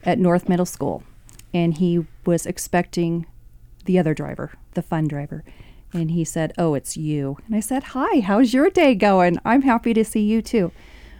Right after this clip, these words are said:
Well, he was not happy 'cause he likes to talk, um, about the squirrels with the other driver. So I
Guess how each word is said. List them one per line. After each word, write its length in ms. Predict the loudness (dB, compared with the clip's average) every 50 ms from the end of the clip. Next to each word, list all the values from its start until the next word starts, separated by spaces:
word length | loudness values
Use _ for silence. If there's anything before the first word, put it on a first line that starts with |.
| -20 -20 -6 0
Well, 300 | 2 4 6 6 4 4
he 220 | 2 2 2 2
was 280 | 2 2 2 2 0 0
not 220 | -2 -2 -2 -4
happy 320 | -6 -10 -12 -8 -6 -6 -4
'cause 200 | -2 -4 -4 -2
he 140 | -2 -2 0
likes 260 | -2 -2 -4 -6 -6
to 100 | -6 -6
talk, 420 | -4 -4 -6 -6 -6 -8 -10 -14 -18 -20 -20 -20 -20 -20 -14 -10
um, 400 | -8 -8 -6 -6 -8 -8 -8 -10 -12 -16 -20 -20 -20 -20 -20 -20 -20 -20 -20 -16 -8 -6
about 360 | -6 -4 -2 -4 -4 -2 -2
the 80 | -2 -4
squirrels 600 | -2 -2 -2 0 0 0 -2 -2 -4 -8 -12 -16 -20 -20 -20 -20 -20 -14 -10
with 380 | -6 -6 -4 -6 -6 -8 -14 -20 -20 -12 -6
the 100 | -4 -4
other 180 | -2 -4 -4 -6
driver. 460 | -6 -6 -8 -8 -10 -10 -10 -12 -12 -14 -20 -20 -20 -16 -12
So 340 | -6 -2 0 2 2 2 0
I 400 | 0 0 0 0 0 0 -2 -2